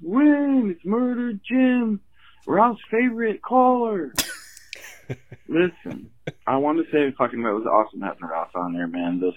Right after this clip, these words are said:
fucking stories. It was incredible, man.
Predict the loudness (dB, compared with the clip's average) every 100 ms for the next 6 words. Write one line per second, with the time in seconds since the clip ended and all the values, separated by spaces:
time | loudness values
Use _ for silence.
0 | -4 -6 -8 0 4 6 8 6 2 -6
1 | _ -20 -20 -20 _ -20 -20 -20 _ -20
2 | -20 -20 -20 _ -20 _ -20 -20 0 6
3 | 6 8 6 6 4 0 -2 -4